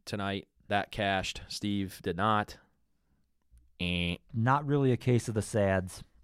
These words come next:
Speaker 1: Yeah, right.
Speaker 2: I,
Speaker 1: That's a
Speaker 2: I'm,
Speaker 1: happy
Speaker 2: I'm ve-,
Speaker 1: loss.
Speaker 2: I'm very happy with this.
Speaker 1: That's a, this is gonna be interesting too. Once, uh, sports betting becomes legal in Ohio, how we're gonna continue to do this. Like, if we actually pick these games, are we actually gonna put bets on 'em?
Speaker 2: I, I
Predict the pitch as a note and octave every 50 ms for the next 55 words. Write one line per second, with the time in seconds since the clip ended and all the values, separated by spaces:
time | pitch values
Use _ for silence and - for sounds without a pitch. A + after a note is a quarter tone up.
0 | - - F#2 F2+ D2+ C2+ - - - - E2+ G2 F2 F#2 F#2+ G2+ - - A#2 A#2+
1 | B2 G#2+ G#2+ G#2+ G2+ F2+ - - B2 - A2 A2 A2+ A2 G#2 A2 A2 G#2+ G2+ G2
2 | G2+ G2 - G2 F#2 F#2 F2 E2+ E2 D#2+ - - - - - A2 - A2+ - -
3 | A2+ C3+ F3+ G3+ A3 A3 G3 F3+ D#3 C#3+ A#2+ A#2 A#2+ A#2 C3 B2 C3 C3 A#2+ G#2
4 | - G#2+ G#2+ A#2 B2 C3+ C3+ - G2+ G#2 G#2 G2+ - - - G#2 G2 F#2+ F#2 -
5 | - - G#2+ G#2 - - G#2+ G2+ G#2 G#2 G2+ G2 - A2 G2+ F#2 F#2 F#2+ F#2+ F#2+
6 | A2 A2 G#2+ - - G2+ F#2 - F#2+ F#2+ F#2+ G2 G#2+ A#2 A#2+ - _ _ _ _
7 | _ _ _ _ _ - G#2 G#2 G#2 G2+ G#2 G2 F#2 - - F#2+ F#2 G#2 G2+ G2
8 | F#2+ F2+ F#2 F#2+ G2 G#2 A2 A2 - - F#2+ - G2 F2+ - A2 A2+ G2+ F#2+ G2
9 | G#2+ - A#2+ G#2+ - - G#2+ - - G#2+ F#2+ F#2 G#2 G#2 A2 A#2 A2+ G#2 G2 F#2+
10 | - F#2+ F#2+ - - A2 G2 G2 G2 F#2 - - G2 - - F2 E2+ - A2+ G#2+
11 | G#2+ G#2+ G#2+ - - _ - - _ - - G2+ C3+ D3 A2+ - _ - - F2
12 | F#2 B2+ C#3